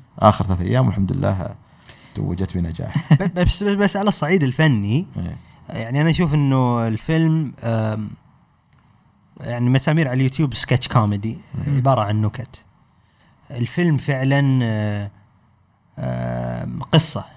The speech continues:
Speaker 2: يعني قصة ولها تويستس معينة تحدث.
Speaker 3: مهم.
Speaker 2: وفيها أكثر، يعني عندك، آه، شخ-، عندك عدة شخصيات، عندك، آه، خ-، مسار،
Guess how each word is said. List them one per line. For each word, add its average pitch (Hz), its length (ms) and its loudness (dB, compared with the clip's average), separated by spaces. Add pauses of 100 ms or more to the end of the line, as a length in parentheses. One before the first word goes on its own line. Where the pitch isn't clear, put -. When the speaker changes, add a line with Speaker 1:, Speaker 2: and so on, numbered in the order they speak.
Speaker 2:
يعني 117 220 -6
قصة 127 540 2
ولها 113 1200 -2
تويستس - 800 -2
معينة 117 540 2
تحدث. 117 560 0 (380)
Speaker 3:
مهم. 113 340 0 (440)
Speaker 2:
وفيها 139 560 0
أكثر، 131 420 0
يعني 120 380 2
عندك، 131 520 0
آه، 120 240 2
شخ-، - 340 -2
عندك 127 380 0 (160)
عدة 147 180 2
شخصيات، 120 560 0
عندك، 127 480 0
آه، 123 100 0
خ-، - 220 -8
مسار، 123 560 0